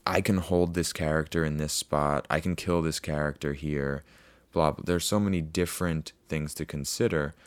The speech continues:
and you're sort of puzzling it out the whole time, which is super cool. And the way that the story is revealed, the way that the scenario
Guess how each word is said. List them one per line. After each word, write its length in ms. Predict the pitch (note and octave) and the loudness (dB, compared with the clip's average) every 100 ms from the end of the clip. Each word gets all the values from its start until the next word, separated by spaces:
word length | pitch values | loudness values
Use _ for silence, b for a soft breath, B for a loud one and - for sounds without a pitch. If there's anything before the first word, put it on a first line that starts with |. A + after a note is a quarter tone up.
| b b | b b
and 340 | D#2+ D2+ D2+ D2+ | -2 -2 0 -2
you're 300 | D#2+ D2+ D2+ | 0 0 0
sort 260 | - G2+ | 0 2
of 160 | E2 - | 0 -4
puzzling 560 | - - E2+ D#2+ D#2 D2 | -2 4 4 2 0 0
it 100 | C2 | 0
out 260 | B1 A#1 | 0 -2
the 120 | - D2 | -4 -8
whole 180 | C#2 | -8
time, 300 | - - - | -8 -8 -8
which 180 | G#1 - | -6 -2
is 100 | A2 | -2
super 340 | - F#3+ - B2 | 0 0 0 -4
cool. 300 | - C#2 - b b b - - - | -4 -6 -10 b b b -20 -20 -4
And 340 | D3+ D3+ A2+ G2+ B B B - | 2 4 2 0 B B B 0
the 80 | |
way 200 | G2+ G2+ | 6 8
that 260 | G2 F#2 - | 8 4 2
the 480 | F#2+ F2 E2+ E2 - - | 2 2 4 2 0 -4
story 480 | - A#2+ A#2+ F2+ | -2 2 6 6
is 140 | D#2 D#2 | 4 2
revealed, 520 | D#2+ B2+ D#3+ E2 D#2+ | -2 2 4 4 2
the 80 | D2+ | -2
way 100 | E2+ | -4
that 100 | D#2+ | -4
the 60 | |
scenario 720 | D#2 C#2 E2 A2 E2+ D2+ C#2+ | -4 -2 -2 0 0 0 -2